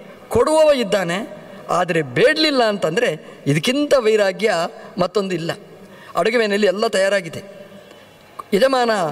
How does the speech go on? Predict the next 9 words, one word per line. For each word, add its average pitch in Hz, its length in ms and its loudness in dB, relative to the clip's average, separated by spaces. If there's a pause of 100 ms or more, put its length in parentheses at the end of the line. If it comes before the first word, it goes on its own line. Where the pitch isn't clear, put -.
ಧಾರಾಳ, 247 520 2 (720)
ಏನು 269 180 4
ಬೇಕಾದರೂ 277 480 4
ಕೊಡ್ತಾನೆ. 220 380 0 (320)
"ರೀ 170 100 0
ಬೇಡ್ರಿ, 180 400 0
ಬೇಡ್ರಿ" 202 440 0 (140)
ಅಂತ 185 140 -4
ಹೇಳಿದ್ರೆ 185 280 -2